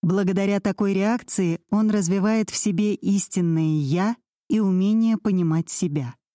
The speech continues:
Если поддержку оказывают в атмосфере любви и ласки, то у ребенка складывается впечатление, что его любят.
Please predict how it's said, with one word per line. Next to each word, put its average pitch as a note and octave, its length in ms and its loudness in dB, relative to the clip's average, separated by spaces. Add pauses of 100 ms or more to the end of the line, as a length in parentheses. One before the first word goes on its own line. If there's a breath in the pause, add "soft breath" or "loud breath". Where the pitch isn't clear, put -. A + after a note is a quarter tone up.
(720)
Если G#3+ 380 2
поддержку G#3+ 680 0
оказывают F#3 640 0
в E3+ 80 0
атмосфере G3 640 0
любви F#3 460 2
и - 20 0
ласки, E3+ 580 -2 (300)
то A3+ 160 0
у A#3 60 2
ребенка A#3+ 500 0
складывается G#3 760 0
впечатление, G#3+ 840 0
что - 200 -2
его F3+ 240 0
любят. F#3+ 600 -4